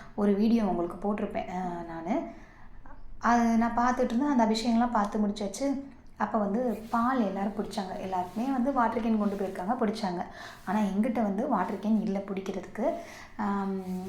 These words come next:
சரி அப்படிங்கிறப்போ ஒரு ஐயா வந்து பிடிக்க போனாங்க. அவங்க வந்து கீழே விழ பார்த்தாங்களா, "சரி கொடுங்க ஐயா, நான் உங்களுக்கு பிடிச்சு தரேன்னு" சொல்லிட்டு அவங்களுக்காக நான் பால் பிடிக்க போனேன்.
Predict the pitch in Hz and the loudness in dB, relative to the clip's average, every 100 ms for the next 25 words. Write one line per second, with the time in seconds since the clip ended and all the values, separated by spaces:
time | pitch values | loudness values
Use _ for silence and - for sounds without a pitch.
0 | 196 - - - 247 226 202 190 190 247 | -8 -10 -16 -4 2 4 4 2 0 4
1 | 302 240 190 220 226 196 208 190 196 196 | 6 6 4 2 2 2 0 -2 -4 -4
2 | 175 170 170 - 180 170 170 240 247 277 | -6 -6 -8 -6 -4 -4 -4 -6 -6 -4
3 | 269 196 208 208 - 170 170 220 220 - | 0 2 2 0 -2 -6 -2 0 0 -8
4 | - - 240 233 233 247 233 196 190 190 | -14 -2 0 2 2 4 4 2 2 2
5 | 196 180 190 185 - 208 185 180 190 170 | 0 -2 -6 -8 -8 -6 -6 -6 -6 -6
6 | 240 226 170 190 233 247 233 226 226 220 | -4 -4 -2 4 6 6 2 2 4 2
7 | 185 214 214 196 202 202 175 185 180 170 | 2 -2 -2 -2 -2 -4 -6 -8 -8 -6
8 | 277 | -6